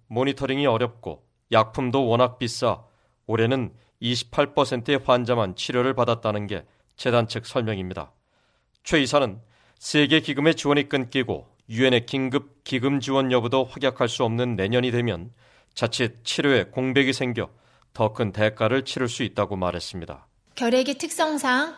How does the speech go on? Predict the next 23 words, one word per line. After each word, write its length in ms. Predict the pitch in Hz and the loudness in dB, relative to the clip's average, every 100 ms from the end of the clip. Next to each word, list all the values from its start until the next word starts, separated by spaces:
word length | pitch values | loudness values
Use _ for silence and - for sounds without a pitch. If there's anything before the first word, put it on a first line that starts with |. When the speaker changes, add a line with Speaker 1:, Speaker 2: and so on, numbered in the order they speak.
| - | -12
Speaker 2:
치료 300 | - 392 392 | -8 -4 -2
공백이 460 | - 262 247 302 302 | 0 2 2 2 0
발생하면 840 | 240 185 - 247 226 208 240 294 - - - - _ | -2 -4 -4 -2 -2 -2 -2 -4 -8 -20 -20 -20 _
다제네성 560 | - 226 285 311 311 302 | -2 -2 0 -2 -2 -2
결핵 320 | 254 226 254 | -2 -4 -4
환자가 640 | 269 240 220 240 269 302 - | -4 -2 -2 0 0 -2 -6
계속 320 | 233 226 262 | -4 0 0
늘어나게 440 | 208 277 302 254 233 | 2 2 0 -2 -4
됩니다. 560 | 220 190 185 185 196 - - - - - - | -4 -6 -6 -6 -8 -14 -20 -20 -20 -12 0
일반 360 | 349 381 359 | 4 4 4
결핵보다 880 | 269 233 240 240 233 226 226 226 - | 2 0 0 -2 2 4 4 2 -4
약값만 600 | 202 190 269 262 262 262 | -6 0 2 2 2 0
백 240 | 233 196 | -2 -6
배가 240 | 240 233 233 | -4 -2 -2
넘고 580 | 196 180 - 247 320 339 - | -4 -6 -4 -2 -2 -4 -10
치료 320 | - 370 392 | -8 -6 -4
기간이 500 | 330 294 269 254 269 | -4 -2 0 0 -4
긴 460 | 262 240 240 302 - - - | -4 -2 0 -2 -8 -20 -18
다제네성 580 | - 233 294 302 277 294 | -6 -4 -2 -2 -4 -4
환자 240 | 349 349 | -4 -4
수가 340 | 359 247 240 233 | -4 -4 -4 -4
증가하는 520 | 240 233 269 240 240 | -2 0 0 0 -4
것입니다. 640 | 226 196 220 196 202 185 | -6 -6 -6 -4 -4 -6